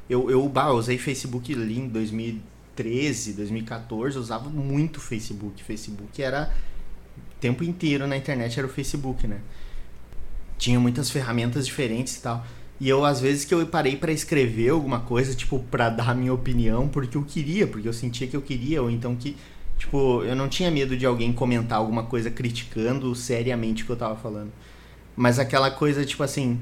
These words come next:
tu escreve uma coisa e nenhum dos feedback que tu recebe é do tipo que tu queria, sabe? Tipo, às vezes tu queria que alguém comentando alguma coisa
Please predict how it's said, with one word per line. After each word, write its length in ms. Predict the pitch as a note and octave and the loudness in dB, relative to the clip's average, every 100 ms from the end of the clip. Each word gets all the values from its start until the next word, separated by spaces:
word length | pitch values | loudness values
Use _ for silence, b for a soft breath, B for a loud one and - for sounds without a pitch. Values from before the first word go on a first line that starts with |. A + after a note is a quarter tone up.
| - | -2
tu 100 | C#3+ | -2
escreve 440 | B2+ - C3+ C3+ D#3 | -2 0 2 4 4
uma 140 | D3 | 0
coisa 520 | C#3+ B2 C#3 D#3 B2+ B2 | 0 2 2 2 0 -2
e 120 | C3+ | -4
nenhum 500 | B2+ C3 C3 C3+ F3+ | 0 2 2 2 2
dos 200 | E3+ D#3+ | 4 4
feedback 560 | - B2+ A#2+ A#2 A#2+ - | 6 6 4 2 0 -4
que 60 | |
tu 120 | - C3 | -2 0
recebe 540 | B2 A2+ B2+ A2+ A#2 | 0 -2 0 0 2
é 40 | |
do 120 | A2+ A#2+ | 0 -2
tipo 300 | A#2+ A#2+ A#2+ | -2 -4 -6
que 80 | |
tu 100 | - | -8
queria, 380 | A#2+ A#2+ A2 G#2+ | -4 -2 0 -2
sabe? 340 | - G#2 G#2+ A#2+ B B B B | -2 -4 0 0 B B B B
Tipo, 180 | - D3 | 2 2
às 120 | A#2 | 4
vezes 180 | B2 B2 | 2 0
tu 80 | - | -4
queria 300 | C#3 C3 C3 | -2 0 0
que 120 | - | -2
alguém 320 | B2 A#2+ B2 | -2 2 0
comentando 800 | C3 C#3+ C3 B2+ B2 C#3 C#3+ C3+ | 2 0 0 0 0 2 2 2
alguma 300 | B2 B2 B2 | 2 0 -2
coisa 460 | B2 A#2 A#2+ G#2 | -2 0 0 -2